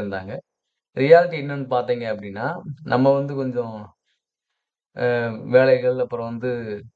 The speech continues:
நிறைய காலேஜஸ்க்கு வந்து நம்ம, அ, ஸ்-, சர்வே சம்பந்தமா, அ, போகக்கூடிய சூழ்நிலை வந்துருச்சு டீச் பண்றதுக்காக. அதனால கொஞ்சம் ஃப்ரீயா இருக்க முடியல. கொஞ்சம் ஒர்க் ஆயிருந்தா நம்ம அதை நம்ம ஃபோக்கஸ் பண்ணி போட முடியல.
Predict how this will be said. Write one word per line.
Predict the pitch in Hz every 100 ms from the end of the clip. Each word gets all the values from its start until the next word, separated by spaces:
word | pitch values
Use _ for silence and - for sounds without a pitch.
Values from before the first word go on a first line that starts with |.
| _ _
நிறைய | - 123 123 127 120 117 110
காலேஜஸ்க்கு | - 117 123 123 - -
வந்து | 117 120
நம்ம, | 113 110 107 104 104 104 _ _ _ _ _ _
அ, | 117
ஸ்-, | 117 110 - 107
சர்வே | - 123 127 135
சம்பந்தமா, | 127 123 123 120 117 117 117 117 _ _ -
அ, | 120 113
போகக்கூடிய | 107 120 120 120 120 113 110 107
சூழ்நிலை | 107 - 131 120
வந்துருச்சு | 110 107 101 - - _ 139
டீச் | 131 -
பண்றதுக்காக. | 117 110 104 101 85 110 - _ _ _
அதனால | - 127 131 135
கொஞ்சம் | 127 120 120
ஃப்ரீயா | 135 139 135
இருக்க | 120 120
முடியல. | 110 104 101 131
கொஞ்சம் | 131 120 113
ஒர்க் | 123 131
ஆயிருந்தா | 120 120
நம்ம | 127 117 110
அதை | 107 104 98 98 _ _ _ _ _
நம்ம | 123 120 113 - _ _
ஃபோக்கஸ் | - 110 -
பண்ணி | 135 131
போட | 120 120
முடியல. | 113 104 98